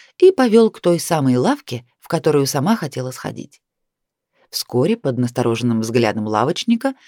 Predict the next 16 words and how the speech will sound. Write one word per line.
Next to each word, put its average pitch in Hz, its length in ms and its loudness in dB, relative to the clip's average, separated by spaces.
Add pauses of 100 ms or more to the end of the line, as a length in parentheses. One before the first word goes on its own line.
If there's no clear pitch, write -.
(240)
Ирлинг 214 500 0
приоделся 170 720 0 (360)
и 330 80 4
еще 233 420 4
купил 196 300 0
одежды 147 420 0
на 127 140 -2
кругленькую 147 520 -2
сумму. 107 440 -10 (680)
При 175 180 4
этом 180 300 2
выбрал 147 340 2
несколько 139 480 -4
неожиданные, 147 640 -4
по-моему, 120 440 -4
вещи, - 460 -4